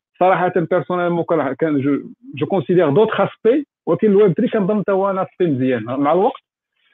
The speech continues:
ما غاديش نقدر نقول نعطيك دي بريفيزيون، مي جو كخوا انه راه، راه كاين باش يبقى، فهمتي الحاجه المهم هي واش غتبقى ولا لا.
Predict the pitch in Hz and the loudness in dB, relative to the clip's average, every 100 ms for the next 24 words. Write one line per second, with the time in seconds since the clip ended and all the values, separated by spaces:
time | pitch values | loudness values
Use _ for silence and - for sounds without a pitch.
0 | - _ - 190 220 233 226 - 180 156 | -20 _ -4 0 2 2 2 0 -2 0
1 | 180 185 175 170 165 147 143 139 131 131 | 0 4 4 4 4 4 4 4 2 0
2 | 143 147 - 160 147 139 165 220 208 190 | 0 0 2 2 2 2 0 0 2 2
3 | 143 143 196 208 196 160 165 131 123 110 | 0 -2 -2 0 0 0 0 0 -2 -4
4 | 123 143 123 180 202 170 - 165 - 131 | -4 -4 -2 0 0 0 0 -2 -4 -8
5 | _ 143 147 151 156 147 160 170 170 143 | _ -6 -4 -2 -2 -2 -2 -2 0 2
6 | 190 147 160 139 - 185 151 117 | 0 0 -4 -2 0 2 2 0